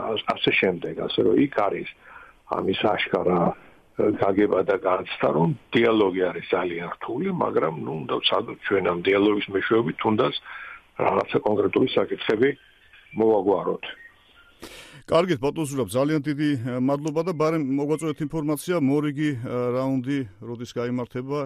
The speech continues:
Speaker 2: ალბათ ისევ პრაღაში, ხო?
Speaker 1: ნახოთ, ალბათ პრაღაში, დიახ.
Speaker 2: მმ.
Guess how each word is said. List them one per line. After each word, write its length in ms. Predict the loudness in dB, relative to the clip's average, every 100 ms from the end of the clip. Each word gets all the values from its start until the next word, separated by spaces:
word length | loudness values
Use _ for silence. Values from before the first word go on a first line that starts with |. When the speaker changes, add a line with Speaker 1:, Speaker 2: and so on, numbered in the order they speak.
| -8
Speaker 2:
ალბათ 340 | -10 -8 -8
ისევ 200 | -8 -8 -6
პრაღაში, 440 | -6 -6 -10 -10
ხო? 160 | -6 -6 -6 _ _ _ _ _ _ _ _ _
Speaker 1:
ნახოთ, 360 | -12 -8 -6 -6
ალბათ 260 | -6 -8
პრაღაში, 440 | -8 -8 -8 -10 -12
დიახ. 320 | -12 -10 -12 -14 -18 _ _ _ _
Speaker 2:
მმ. 260 | -12 -12